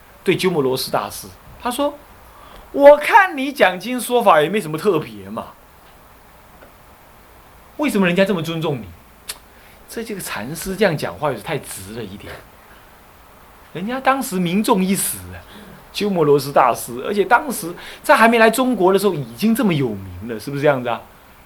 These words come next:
怎么，这个有时候修行人讲话还是要注意。像难-，难怪种下了后来被鸠摩罗什僧团所排斥的一个原因，我想也可能啊。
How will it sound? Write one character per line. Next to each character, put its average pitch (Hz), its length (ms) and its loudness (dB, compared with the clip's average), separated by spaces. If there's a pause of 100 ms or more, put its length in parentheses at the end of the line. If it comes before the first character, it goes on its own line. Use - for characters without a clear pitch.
(220)
怎 175 120 -12
么， 240 100 -6 (840)
这 - 120 -16
个 175 140 -6
有 131 140 -4
时 127 100 -6
候 202 60 2
修 220 200 -2
行 160 180 -4
人 151 160 -4
讲 - 280 -12 (140)
话 175 160 2
还 - 200 -10
是 139 200 -10
要 131 100 -4
注 139 220 -12
意。 104 180 -16 (1400)
像 202 200 6
难-， 202 480 4
难 156 280 2
怪 190 200 6
种 190 340 0
下 165 220 4
了 135 120 0
后 165 220 -2
来 123 180 0
被 147 160 -6
鸠 160 180 -6
摩 147 100 -6
罗 127 100 -6
什 120 100 -12
僧 135 300 -8
团 104 220 -12
所 98 180 -14
排 - 240 -14
斥 - 160 -16
的 - 80 -18
一 95 60 -16
个 90 60 -20 (140)
原 82 120 -18 (200)
因， 101 240 -10 (380)
我 139 160 0
想 139 180 -2
也 123 140 -4
可 123 200 -8
能 87 100 -16
啊。 - 340 -20